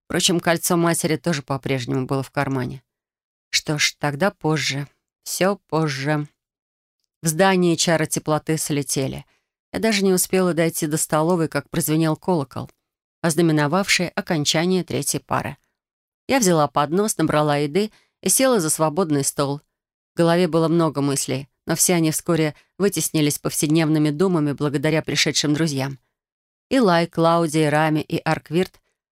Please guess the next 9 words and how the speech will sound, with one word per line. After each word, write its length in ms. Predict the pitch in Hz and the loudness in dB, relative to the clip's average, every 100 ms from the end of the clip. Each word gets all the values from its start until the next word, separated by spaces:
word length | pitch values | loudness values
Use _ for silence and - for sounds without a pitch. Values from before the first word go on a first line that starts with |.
| _ | _
присели 340 | - 196 254 233 | -2 0 2 2
за 180 | 175 165 | 2 -2
столик, 380 | - 214 190 | 0 0 0
утянув 480 | 160 - 156 175 202 | -2 -2 0 0 0
с 40 | - | 0
собой 380 | 160 139 165 | -2 0 0
и 140 | 190 165 | 0 0
недовольную 600 | 151 143 143 190 185 180 | 0 0 2 2 2 2
Айрис. 500 | 160 147 139 143 - | -2 -2 -2 -4 -6